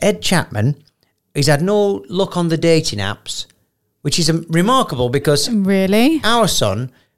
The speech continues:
Speaker 1: has been banging like the house door in the wind.
Speaker 2: Yeah, well, I, I had Lewis Capaldi talking about it the other day. He's
Speaker 1: Yeah.
Speaker 2: always on 'em.
Speaker 1: Uh,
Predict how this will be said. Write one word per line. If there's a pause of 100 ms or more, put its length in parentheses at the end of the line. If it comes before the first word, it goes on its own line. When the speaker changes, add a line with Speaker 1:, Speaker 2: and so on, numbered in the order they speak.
(120)
Speaker 1:
has
been
banging
like
the (160)
house
door
in
the
wind. (220)
Speaker 2:
Yeah,
well,
I, (120)
I
had
Lewis
Capaldi
talking
about
it
the
other
day.
He's
Speaker 1:
Yeah.
Speaker 2:
always
on
'em. (360)
Speaker 1:
Uh,